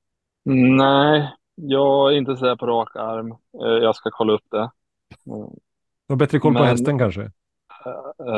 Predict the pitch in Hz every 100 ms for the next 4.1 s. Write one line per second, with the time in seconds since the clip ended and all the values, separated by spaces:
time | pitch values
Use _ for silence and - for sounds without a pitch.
0 | 104 107 117 143 185 165 131 151 156 147
1 | 127 - 107 104 104 90 90 _ _ _
2 | _ _ 190 95 95 98 95 107 107 120
3 | 120 123 117 107 117 110 - 98 104 107
4 | -